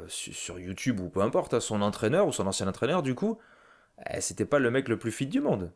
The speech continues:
Mais pour autant, bah, on sait ce qui est arrivé à Usain Bolt. Voilà, le, le, le mec, euh, le mec était ouf. Bon. Donc tout ce blabla, pourquoi ? Alors déjà pour parler, pour essayer de réfléchir en même temps, j'espère que cette façon de, de, de réfléchir te plaît,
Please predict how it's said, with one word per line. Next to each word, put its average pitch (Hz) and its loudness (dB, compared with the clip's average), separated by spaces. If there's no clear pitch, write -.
Mais 120 2
pour 110 0
autant, 170 2
bah, - -18
on 98 -4
sait 127 -2
ce - -6
qui 104 0
est 90 4
arrivé 90 2
à 131 4
Usain 147 0
Bolt. 101 -2
Voilà, - -10
le, 85 -8
le, - -10
le - -10
mec, 101 -2
euh, 85 -6
le 85 -14
mec 95 -2
était 143 0
ouf. - -8
Bon. 87 -4
Donc 104 -4
tout 233 -2
ce 226 2
blabla, 143 4
pourquoi ? - -2
Alors - -4
déjà 107 0
pour - -6
parler, 113 0
pour 110 -2
essayer 107 2
de 107 4
réfléchir 101 0
en 95 0
même 98 0
temps, - 0
j'espère 101 0
que - -6
cette 95 -4
façon 113 0
de, 98 4
de, 92 -2
de 95 0
réfléchir 98 0
te 104 0
plaît, 262 0